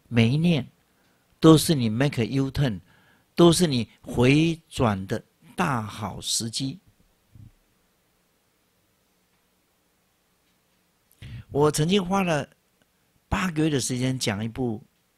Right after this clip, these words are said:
书啊，就是罗巴仁波切的一个著作叫《转念》。转念是我们非常重要的一种修行的关键。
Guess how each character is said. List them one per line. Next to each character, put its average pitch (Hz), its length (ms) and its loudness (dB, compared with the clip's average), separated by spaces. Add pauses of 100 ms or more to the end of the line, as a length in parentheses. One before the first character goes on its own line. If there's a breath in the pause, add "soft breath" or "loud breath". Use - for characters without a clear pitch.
书 127 320 -6
啊， 98 200 -6 (840 soft breath)
就 143 140 -4
是 127 140 -4
罗 147 180 4
巴 143 160 4
仁 120 120 0
波 131 120 0
切 131 140 -2
的 117 100 -2
一 117 80 -4
个 113 100 -8
著 123 220 -8
作 107 160 -4
叫 110 180 -6
《转 92 300 -6
念》。 110 160 -4 (3500 soft breath)
转 135 260 -2
念 180 180 2
是 170 120 -2
我 110 160 -2
们 120 200 -2
非 220 320 -4
常 131 220 -4
重 135 220 -6
要 123 120 -2
的 104 120 -6
一 113 100 -8
种 98 160 -10
修 110 240 -8
行 104 180 -12
的 98 80 -14
关 101 260 -10
键。 104 220 -14